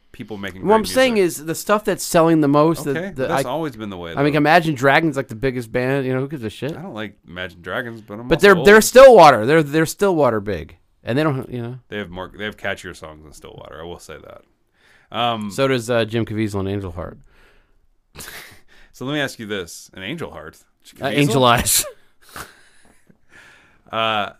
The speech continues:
Speaker 1: let me ask you this: The director of The Rocker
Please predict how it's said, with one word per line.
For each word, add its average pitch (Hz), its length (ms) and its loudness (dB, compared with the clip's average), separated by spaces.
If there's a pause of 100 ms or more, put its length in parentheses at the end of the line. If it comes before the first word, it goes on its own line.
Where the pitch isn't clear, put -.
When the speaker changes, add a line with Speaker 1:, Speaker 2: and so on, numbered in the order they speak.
(120)
Speaker 1:
let 127 120 -10
me 131 100 -4
ask 117 160 -10
you 104 80 -10
this: - 460 -16 (420)
The 98 180 -12
director 123 580 -6
of 85 340 -14 (280)
The 98 120 -14
Rocker 90 640 -14